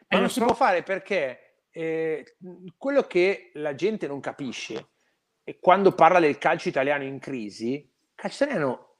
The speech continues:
Speaker 1: economicamente, se noi gu-, è, è, è in crisi come movimento, come movimento è in crisi. La, eh, eh, come dire,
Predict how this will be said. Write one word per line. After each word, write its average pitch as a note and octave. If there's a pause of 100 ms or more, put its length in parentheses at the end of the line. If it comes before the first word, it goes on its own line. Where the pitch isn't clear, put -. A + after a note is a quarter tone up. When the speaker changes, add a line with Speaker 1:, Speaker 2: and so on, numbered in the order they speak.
Speaker 1:
economicamente, D3+
se -
noi F#3+
gu-, -
è, -
è, C#3+
è D#3
in C#3+
crisi F#3+
come D3
movimento, C3 (440)
come A#2+
movimento G3+
è C#3+
in B2
crisi. A2 (320)
La, D#3+ (300)
eh, C#3
eh, C#3
come D3+
dire, D3+